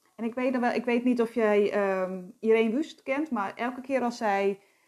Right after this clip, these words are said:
de vijftienhonderd meter moest schaatsen, dan was ze heel erg aan het gapen. En toen zei ze altijd: "Ja, maar dan voel ik me het allerlekkerste, want dan ben ik heerlijk, dan probeer ik die spanning eruit te gooien." Want ja, want die vijftienhonderd meter,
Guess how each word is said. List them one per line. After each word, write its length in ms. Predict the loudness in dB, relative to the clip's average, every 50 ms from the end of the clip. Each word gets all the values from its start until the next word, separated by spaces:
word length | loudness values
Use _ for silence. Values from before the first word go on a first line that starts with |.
| _ _ _ _ _ _ _ _ _ _ _
de 60 | -6
vijftienhonderd 540 | -2 0 0 0 0 -2 -4 -2 -2 -2 -2
meter 180 | -2 -2 0 0
moest 300 | 0 0 0 -4 -10 -20
schaatsen, 920 | -20 -20 -16 -8 -6 -4 -4 -4 -4 -6 -6 -6 -4 -2 -2 -4 -4 -4 -6
dan 120 | -6 -6
was 160 | -6 -6 -4
ze 60 | -2
heel 160 | 0 2 2 0
erg 120 | 0 -4
aan 60 | -8
het 140 | -10 -10 -12
gapen. 540 | -14 -12 -8 -8 -6 -6 -8 -8 -10 -12 -12 -12 -14 _ _ _ _ _ _ _ _ _ _ _ _ _ _ _
En 80 | _ -20
toen 100 | -14 -8
zei 160 | -4 -4 -4
ze 80 | -2 -4
altijd: 220 | -4 -6 -6 -4
"Ja, 220 | -2 -2 0 0 0
maar 240 | 0 0 0 0
dan 180 | 0 -2 -4 -4
voel 200 | -4 -4 -2 -2
ik 100 | -2 -2
me 100 | -2 -4
het 160 | -6 -6 _
allerlekkerste, 720 | -2 2 2 4 4 4 2 0 -2 -8 -6 -4 -2 -2 -2
want 120 | -2 -4
dan 120 | -6 -6 -8
ben 100 | -8 -8
ik 80 | -10
heerlijk, 560 | -10 -8 -8 -6 -4 -4 -2 -2 -4 -4 -6 -6
dan 140 | -8 -8
probeer 360 | -6 -6 -4 -2 -2 -2 -2 -2
ik 120 | -4 -6
die 160 | -6 -6 -6
spanning 600 | -8 -12 -18 _ _ -2 0 0 -2 -4 -6 -8 -6
eruit 260 | -6 -4 -4 -6 -8
te 100 | -10 -12
gooien." 540 | -10 -8 -6 -6 -6 -6 -4 -4 -6 -6 -6
Want 120 | -6 -4
ja, 80 | -2 -2
want 140 | -2 -2 -4
die 80 | -6
vijftienhonderd 500 | -4 -4 -4 -2 -4 -4 -6 -6 -6 -6
meter, 440 | -6 -6 -4 -4 -4 -4 -4 -4 -6